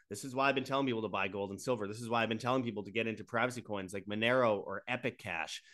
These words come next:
Again, not investment advice, just seems obvious because we have this inflation hitting us.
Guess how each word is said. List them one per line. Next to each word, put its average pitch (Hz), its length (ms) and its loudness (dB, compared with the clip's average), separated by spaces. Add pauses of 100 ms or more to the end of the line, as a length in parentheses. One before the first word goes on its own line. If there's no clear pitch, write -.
(260)
Again, 123 520 6
not 104 180 2
investment 131 420 2
advice, 95 340 -4
just 127 220 -4
seems 151 280 -2
obvious 127 440 2
because 110 300 -4
we 113 100 -4
have 135 160 2
this 180 140 0
inflation 165 520 -2
hitting 104 260 -2
us. 87 200 -8